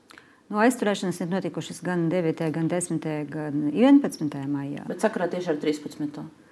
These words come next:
Speaker 1: Ā, sakarā tieši ar trīspadsmito ir bijis, ā, dienestu darbs ar dažiem, tā teikt, ā, biežāk agrāk, ā, aktīviem, ā, ā, teiksim tā,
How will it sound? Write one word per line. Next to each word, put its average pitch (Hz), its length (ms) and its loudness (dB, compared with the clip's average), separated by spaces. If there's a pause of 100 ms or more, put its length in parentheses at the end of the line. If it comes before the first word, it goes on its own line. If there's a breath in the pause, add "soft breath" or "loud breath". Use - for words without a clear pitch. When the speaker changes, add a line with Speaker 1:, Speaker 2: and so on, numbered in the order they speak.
(340 soft breath)
Speaker 1:
Ā, 165 160 -4
sakarā 233 360 2
tieši 220 240 2
ar 170 60 0
trīspadsmito 220 720 0
ir 202 180 2
bijis, 170 540 0
ā, 160 160 0
dienestu 170 500 -2
darbs 220 520 0
ar 160 180 0
dažiem, 151 680 2
tā 147 140 -4
teikt, 143 440 -4
ā, 147 220 -4 (520 loud breath)
biežāk 160 500 0
agrāk, 202 520 0
ā, 277 380 4 (100)
aktīviem, 254 720 4
ā, 202 260 -2 (480)
ā, 180 220 -4 (180)
teiksim 170 360 -4
tā, 160 320 -2